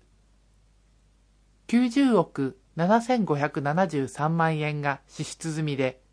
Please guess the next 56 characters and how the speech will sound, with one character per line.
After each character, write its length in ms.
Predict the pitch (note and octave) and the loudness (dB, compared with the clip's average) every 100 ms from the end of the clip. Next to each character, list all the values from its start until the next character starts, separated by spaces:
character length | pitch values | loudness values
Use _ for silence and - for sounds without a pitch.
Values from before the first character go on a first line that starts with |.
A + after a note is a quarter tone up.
| _ _ _ _ _ _ - | _ _ _ _ _ _ -2
四 220 | A#3 B3+ | 0 0
十 200 | F#3 D#3 | 0 0
二 240 | D3+ F3 D#3+ | 0 -2 -2
点 220 | C3 B2+ | -6 -8
二 140 | C3 | -4
パ 180 | - G3 | 0 0
ー 40 | |
セ 180 | G3 A#3 | 0 -2
ン 60 | G3+ | -2
ト 120 | D#3+ | -2
の 80 | C3 | -4
執 220 | - - _ | -6 -14 _
行 160 | - G3 | 0 0
率 300 | D#3 - - | 0 -6 -10
と 120 | B2+ | -6
な 100 | B2+ | -6
っ 60 | C3 | -6
て 140 | B2 | -8
い 100 | A2+ | -6
ま 140 | G#2+ | -6
す。 220 | G#2 - _ _ _ _ _ _ _ _ _ _ _ _ _ | -8 -14 _ _ _ _ _ _ _ _ _ _ _ _ _
子 100 | - | -8
育 300 | F#3 A#3 A#3+ - | -6 2 2 2
て 140 | C#3+ | -2
包 220 | D#3 G3+ | 0 0
括 220 | G3+ A3 - | 2 -2 -2
相 260 | - G3+ | -4 0
談 220 | G3+ G3+ F#3 | 2 2 2
事 180 | G3+ | 0
業 220 | F3 C#3 B2 | 0 0 0
や 220 | A2+ - _ _ _ _ _ _ - | -2 -4 _ _ _ _ _ _ 2
母 100 | A3 | 2
子 260 | - C#3 - | 2 -4 -4
健 180 | F3+ G3 | -2 -2
康 460 | F#3+ - F3 E3 - _ _ | -2 0 2 0 -4 _ _
包 220 | A3 A3+ | 4 4
括 240 | A3+ A3+ | 4 -2
支 240 | - - G#3 | -4 -6 -2
援 220 | G#3 F#3+ | 0 0
事 140 | G3+ | -2
業 280 | E3+ B2+ A#2+ _ | 0 0 -2 _
な 140 | D3+ | -2
ど 140 | D3 B2 | -2 -2
が 180 | A#2+ - _ _ _ _ | -4 -6 _ _ _ _
計 180 | - A3 | 0 2
画 280 | A3 A3+ A3 | 2 0 2
通 200 | A3 F3 | 4 4
り 220 | C3 - - | 0 -4 -16
執 180 | - - | -20 -12
行 180 | - D#3+ | -2 -2
さ 180 | D3+ D3+ | 0 -2
れ 80 | C#3+ | -2
て 120 | C#3 | -4
い 100 | B2+ | -4
ま 160 | A2+ A2+ | -4 -6
す。 220 | - | -8